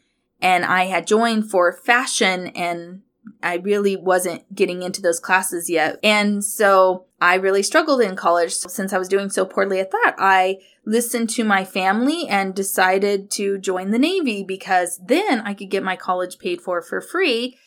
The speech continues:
and it would give me a little bit of break from college now. I could go back to it later.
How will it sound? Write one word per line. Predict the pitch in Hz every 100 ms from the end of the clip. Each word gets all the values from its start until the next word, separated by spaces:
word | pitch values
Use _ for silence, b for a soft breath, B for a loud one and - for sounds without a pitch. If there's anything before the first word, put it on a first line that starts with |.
| b b b
and | 214 214 208 202 - _
it | - 202
would | 190
give | 202 202
me | 185
a |
little | 185 190
bit | 185
of | 170 170
break | 190 190
from | 180
college | - 170 165 -
now. | 214 214 202 208 - _ -
I | 160
could | 165 151
go | 165
back | 156 - -
to | 127
it | -
later. | 202 220 208 202 208